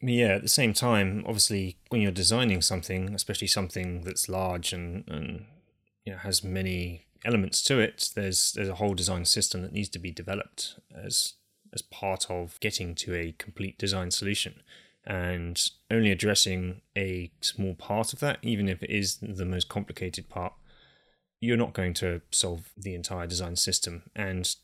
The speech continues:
you shouldn't consider every single little detail signed off after presenting that back to someone and getting some feedback. You should be expecting that the design details and the design system as a whole to evolve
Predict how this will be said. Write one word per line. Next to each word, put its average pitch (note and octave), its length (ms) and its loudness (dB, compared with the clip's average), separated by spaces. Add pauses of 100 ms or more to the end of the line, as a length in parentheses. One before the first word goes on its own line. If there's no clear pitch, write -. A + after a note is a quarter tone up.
(120)
you G#2 220 0
shouldn't G2 380 0
consider F2+ 640 0 (200)
every G2 360 2
single F#2+ 360 4
little F#2 240 2
detail G2 420 4
signed F#2+ 380 4
off - 440 0 (200)
after F#2 360 -2
presenting F2+ 600 0
that F#2 240 -4
back G2 220 -4
to G2 100 -2
someone F2+ 340 -2
and F2 100 -2
getting F2+ 200 -2
some - 160 -2
feedback. F#2 440 -4
You G2 160 0
should G2+ 400 0 (300)
be A2+ 160 4
expecting - 720 -2
that - 380 -2 (460)
the A2 140 0
design G2+ 360 2
details F#2 640 0
and G2 120 0
the G2 60 -2
design F#2 320 0
system F#2+ 320 2
as F2 100 -2
a G2 40 -2
whole A2+ 340 4
to G2 180 -2
evolve F#2+ 540 0